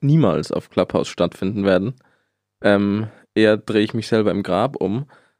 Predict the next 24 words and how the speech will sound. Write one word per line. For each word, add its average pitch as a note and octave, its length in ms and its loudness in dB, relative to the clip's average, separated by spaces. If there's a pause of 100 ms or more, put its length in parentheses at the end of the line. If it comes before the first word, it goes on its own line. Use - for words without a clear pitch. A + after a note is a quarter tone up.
(160)
Aber D3 400 4
ja, D3+ 400 4
das C3+ 160 2
ist D3+ 140 0
jetzt D3+ 160 0
eine C#3+ 100 4
neue C#3 200 2
Technik. D#3 380 0
Alle B2 180 2
springen, - 260 -2
oder A2 220 2
was G2+ 160 -12
heißt F2+ 180 -4
eine G2+ 80 -4
neue G2 160 -2
Technik? B2 380 -4
Ein G#2+ 400 -4
neue, A#2 480 2 (140)
ein A#2+ 220 -2
neuer B2+ 240 0
Kanal. C#3 440 0
Alle C3 220 2
springen C3+ 320 -4
drauf. C#3+ 420 2